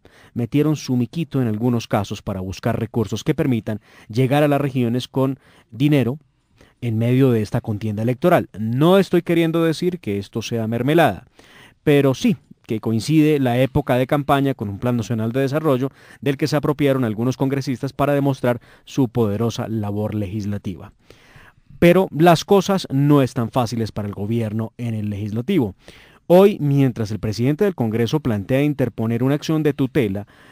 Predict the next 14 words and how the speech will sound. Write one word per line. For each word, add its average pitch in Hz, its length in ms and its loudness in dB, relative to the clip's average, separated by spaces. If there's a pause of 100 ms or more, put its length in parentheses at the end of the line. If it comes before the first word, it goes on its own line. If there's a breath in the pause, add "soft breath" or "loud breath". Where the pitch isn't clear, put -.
(160 loud breath)
eh, 101 320 -10 (140)
porque 113 320 -8
la 98 120 -8
Cámara, 131 440 -4
para 110 180 -4
tumbar 113 340 0
en 170 100 2
la 143 80 2
Cámara 135 260 -2
de 131 60 0
Representantes 113 800 -2 (280 loud breath)
la 110 160 -2
votación, 123 760 -2
eh, 104 300 -8